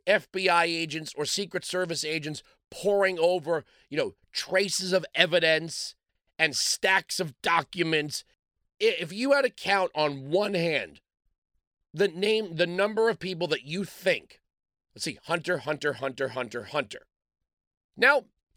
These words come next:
maybe there is somebody with a booger sugar problem in the inner sanctum of the, of the White House. Could possibly be. Could be more than one cokehead in there.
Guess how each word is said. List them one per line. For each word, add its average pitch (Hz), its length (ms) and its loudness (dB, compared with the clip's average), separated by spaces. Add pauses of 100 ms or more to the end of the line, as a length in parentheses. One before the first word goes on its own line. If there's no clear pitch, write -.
(160)
maybe 277 280 2
there 254 200 4
is 302 120 0
somebody 143 540 -2 (600)
with 214 120 4
a 208 60 4
booger 170 260 2
sugar 147 280 0
problem 117 480 0 (280)
in 180 220 2
the 165 160 0
inner 151 160 0
sanctum 143 460 -2
of 127 160 0
the, 131 260 -6
of 147 200 2
the 151 100 2
White 131 260 2
House. 101 220 -8 (180)
Could 247 180 2
possibly 185 440 0
be. 135 240 -4 (240)
Could 160 100 -6
be 196 100 0
more 220 220 4
than 285 160 -8
one 139 220 -6
cokehead 107 440 -12
in 80 140 -14
there. 69 160 -18